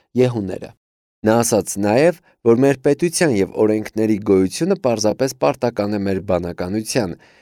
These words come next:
հետևապես և մեր առաքինության թերություններին,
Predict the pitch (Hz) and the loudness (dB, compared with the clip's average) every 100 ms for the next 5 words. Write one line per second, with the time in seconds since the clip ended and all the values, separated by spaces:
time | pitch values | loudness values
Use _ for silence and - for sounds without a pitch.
0 | _ 120 131 120 123 131 123 123 131 123 | _ -2 2 2 2 0 0 0 0 0
1 | 123 120 117 127 127 127 156 113 101 82 | 0 -2 -2 -2 -2 0 0 -2 -2 -4
2 | 82 - 85 87 82 | -6 -8 -6 -6 -8